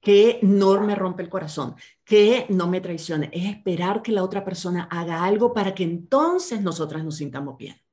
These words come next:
Los estándares es, yo voy a asegurarme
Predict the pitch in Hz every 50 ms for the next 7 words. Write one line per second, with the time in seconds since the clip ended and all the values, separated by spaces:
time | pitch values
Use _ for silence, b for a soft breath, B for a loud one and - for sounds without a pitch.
0 | _ _ _ _ _ _ b b b b b b b - 196 202 190 196 196 -
1 | - - 247 277 294 269 254 185 175 180 180 - - - 170 180 185 190 185 b
2 | b b b _ - 160 156 214 214 208 220 226 220 214 220 - 202 170 160 156
3 | 151 160 160 175 190 202 208 214 226 233 226 - -